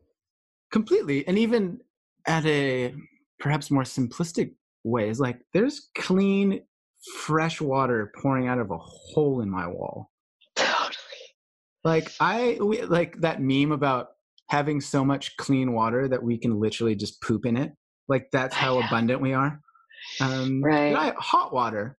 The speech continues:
Speaker 1: Like, if you've ever gone for a while without hot water, you take a hot water shower and it's like winning the
Speaker 2: Yeah.
Speaker 1: lottery.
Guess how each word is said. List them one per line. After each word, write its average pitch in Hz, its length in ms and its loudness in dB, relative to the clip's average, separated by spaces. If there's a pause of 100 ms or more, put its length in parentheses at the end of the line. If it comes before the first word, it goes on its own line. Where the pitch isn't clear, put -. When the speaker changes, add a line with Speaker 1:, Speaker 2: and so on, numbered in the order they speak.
Speaker 1:
Like, 143 100 2
if 151 60 0
you've 196 120 4
ever 214 180 4
gone 147 300 2
for 143 100 -4
a 127 40 2
while 127 220 2
without 110 300 -4
hot 113 160 0
water, 107 380 0 (600)
you 139 300 0
take 156 180 2
a 139 80 2
hot 127 160 0
water 113 220 -2
shower 113 400 0
and 110 160 2
it's 135 260 -2
like 101 540 -2 (100)
winning 117 360 0
the 90 100 -4
Speaker 2:
Yeah. 156 540 2
Speaker 1:
lottery. 143 260 -6